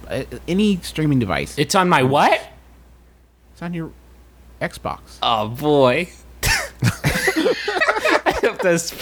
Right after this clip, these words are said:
Speaker 2: I hope those PlayStation jerks never get it.
Speaker 1: There are some shows that you can only get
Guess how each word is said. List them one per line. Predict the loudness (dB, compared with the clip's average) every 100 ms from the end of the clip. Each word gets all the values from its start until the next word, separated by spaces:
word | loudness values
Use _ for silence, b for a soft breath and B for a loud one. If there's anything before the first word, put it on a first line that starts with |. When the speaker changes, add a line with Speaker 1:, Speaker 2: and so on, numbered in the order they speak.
| -12
Speaker 2:
I | -4 -4 -4 -2 0
hope | 2
those | 2 2 0
PlayStation | -2 0 0 2 0 0 -6 -8
jerks | -2 0 0 -4 -6
never | -2 2 2 0
get | -4 -6 -6
it. | -8 -10 -16 B B B -2
Speaker 1:
There | 2
are | 2
some | 2 0
shows | 0 -2 -4
that | -2
you | 0
can | 0 0
only | 2 4 4 2 0
get | 0 2 2